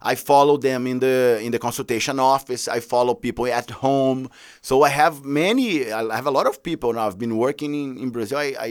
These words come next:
I, I have more than one hu-, one hundred patients now in Brazil, uh, after the last year, né? Because I write everything. I, I, I, I, uh, annotate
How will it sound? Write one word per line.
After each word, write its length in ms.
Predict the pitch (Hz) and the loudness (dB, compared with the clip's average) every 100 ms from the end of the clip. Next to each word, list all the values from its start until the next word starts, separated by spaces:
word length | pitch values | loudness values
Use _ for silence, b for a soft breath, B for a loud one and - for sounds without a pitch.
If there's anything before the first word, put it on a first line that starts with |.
| 107 | -10
I, 120 | 104 113 | -10 -8
I 40 | 104 | -6
have 200 | 123 120 | -6 -4
more 160 | 123 | -2
than 160 | 170 180 | -2 -2
one 120 | 208 | -4
hu-, 280 | 180 160 147 | 0 0 2
one 120 | 170 | 0
hundred 420 | 165 180 190 160 | 2 0 0 0
patients 480 | - 107 - 87 - - B B B | 0 0 -2 -10 -14 -18 B B B
now 220 | B 117 117 | B 4 4
in 140 | 110 | 2
Brazil, 580 | 110 98 95 107 101 82 - | -2 -2 0 0 0 -4 -8
uh, 20 | |
after 600 | 92 87 78 101 - 104 | -6 -6 -4 -4 -4 -6
the 100 | 101 | -4
last 320 | 98 98 - | -4 -6 -6
year, 240 | 101 92 | -6 -4
né? 160 | 90 110 | -6 -8
Because 240 | 95 107 | -6 -6
I 80 | 131 | -4
write 380 | 131 110 127 131 | -2 0 0 0
everything. 560 | 104 110 147 131 127 107 | -2 0 -2 0 2 0
I, 240 | 95 90 | -2 -6
I, 60 | 98 - | -8 -10
I, 200 | 95 98 87 101 87 - | -10 -10 -12 -14 -16 -16
I, 60 | - | -14
uh, 40 | 98 - | -14 -14
annotate 800 | 85 90 113 107 - 110 120 | -12 -8 -6 -6 -4 -4 -6